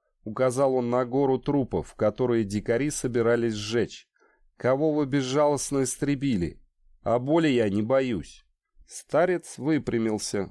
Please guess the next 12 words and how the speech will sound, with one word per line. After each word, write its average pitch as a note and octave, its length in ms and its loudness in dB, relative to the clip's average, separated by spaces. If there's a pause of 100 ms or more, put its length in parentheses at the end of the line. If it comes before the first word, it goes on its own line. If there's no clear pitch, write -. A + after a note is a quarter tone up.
затем C3+ 580 -2
нарочито C3+ 600 0
медленно C3+ 580 0
вынул C3+ 420 0
из A2 120 -2
рукава B2+ 480 0
небольшой B2 580 0
глиняный A#2+ 520 0
сосуд, C#3 560 -2
отдав A#2+ 480 0
его B2+ 340 0
вожаку. A#2+ 640 -2